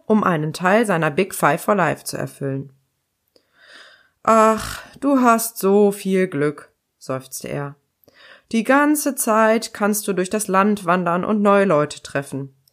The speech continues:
Ich wünschte, mein Leben wäre mehr wie deins. Stattdessen mache ich mir ständig Sorgen,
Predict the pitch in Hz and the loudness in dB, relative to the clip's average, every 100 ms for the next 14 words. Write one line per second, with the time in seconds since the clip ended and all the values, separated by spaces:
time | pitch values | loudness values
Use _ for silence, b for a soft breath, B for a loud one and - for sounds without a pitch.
0 | B B B B B B B B - 285 | B B B B B B B B -4 -2
1 | - 185 214 220 208 - 214 208 196 202 | -2 2 4 4 0 -2 -2 -2 -2 2
2 | 185 180 175 160 156 156 151 156 151 156 | 4 4 2 0 -2 -2 -2 -2 0 2
3 | 180 202 196 202 156 139 135 139 - - | 2 2 2 -2 -2 -4 -4 -6 -8 -12
4 | _ _ _ _ _ - - 170 - 220 | _ _ _ _ _ -14 -4 -2 0 0
5 | 214 220 202 196 202 175 165 - 240 233 | 2 2 2 0 -2 -4 -4 2 4 4
6 | 233 214 208 - 165 180 180 180 175 | 2 2 0 0 2 4 2 0 -6